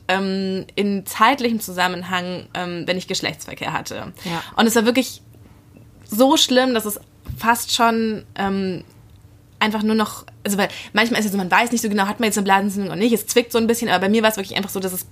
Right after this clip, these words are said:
Speaker 1: praktisch pures Blut war, was ich gepinkelt habe. Und auch wenn man dann diesen Urintest macht, haben die schon immer gesagt, ja, okay, wir müssen jetzt gar kein, das ist ja nur noch Blut sozusagen, wir müssen
Speaker 2: Ja.
Speaker 1: da jetzt gar kein Stäbchen rein, reinstecken oder so. Und dann nimmt man halt immer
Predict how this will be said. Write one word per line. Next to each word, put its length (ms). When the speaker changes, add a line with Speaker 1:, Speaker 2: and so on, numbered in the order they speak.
Speaker 1:
praktisch 300
pures 360
Blut 440
war, 340
was 140
ich 140
gepinkelt 520
habe. 360
Und 160
auch 220
wenn 100
man 80
dann 80
diesen 180
Urintest 480
macht, 220
haben 80
die 60
schon 100
immer 120
gesagt, 160
ja, 40
okay, 140
wir 80
müssen 160
jetzt 100
gar 120
kein, 260
das 100
ist 100
ja 60
nur 120
noch 160
Blut 300
sozusagen, 380
wir 80
müssen 140
Speaker 2:
Ja. 80
Speaker 1:
da 100
jetzt 140
gar 80
kein 120
Stäbchen 420
rein, 380
reinstecken 640
oder 200
so. 80
Und 80
dann 100
nimmt 160
man 100
halt 120
immer 220